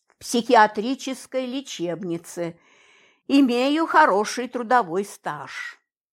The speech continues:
Но в настоящее время руководители задерживают мне зарплату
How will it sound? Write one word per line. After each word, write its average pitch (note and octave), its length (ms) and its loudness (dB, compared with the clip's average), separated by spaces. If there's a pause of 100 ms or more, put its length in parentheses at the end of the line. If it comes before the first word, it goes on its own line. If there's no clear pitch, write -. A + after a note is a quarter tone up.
(800)
Но B3+ 520 4
в F3+ 80 -18
настоящее A3 840 -4
время G3 540 -4 (200)
руководители G3+ 920 0
задерживают G3 1040 -2
мне G#3 340 -2
зарплату F3+ 960 -2